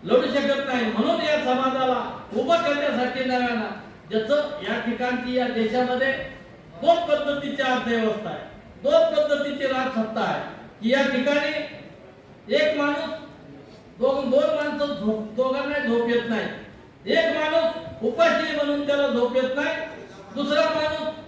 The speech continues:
जास्त पोट खा-, अन्न खाल्लं म्हणून त्याला झोप येत नाही. परिवर्तनाबरोबर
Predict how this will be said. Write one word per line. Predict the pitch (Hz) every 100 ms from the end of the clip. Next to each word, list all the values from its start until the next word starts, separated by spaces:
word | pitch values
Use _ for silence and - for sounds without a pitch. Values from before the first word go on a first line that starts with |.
| -
जास्त | 269 277 269 - 320 - - - - - 220
पोट | 294
खा-, | - - - 240 247
अन्न | 285 277 233
खाल्लं | 262 277
म्हणून | 269 269 262
त्याला | 254 254
झोप | 220 220
येत | 226 233
नाही. | 233 214
परिवर्तनाबरोबर | 202 - 254 262 294 302 294 285 285 285 294 339 403